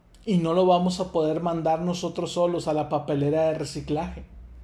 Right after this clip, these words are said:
sino que tiene que venir un técnico,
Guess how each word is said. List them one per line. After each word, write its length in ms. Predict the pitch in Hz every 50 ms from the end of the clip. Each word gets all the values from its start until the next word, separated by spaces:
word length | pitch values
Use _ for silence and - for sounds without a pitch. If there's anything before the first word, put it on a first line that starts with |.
| - - - - - - - - - - - - - - - - -
sino 280 | - - 165 151 147 139
que 120 | 165 147
tiene 280 | - 165 160 165 165 160
que 140 | - 156
venir 240 | 151 151 156 156 156
un 160 | 160 160 147
técnico, 500 | - 165 165 175 170 165 - - - 139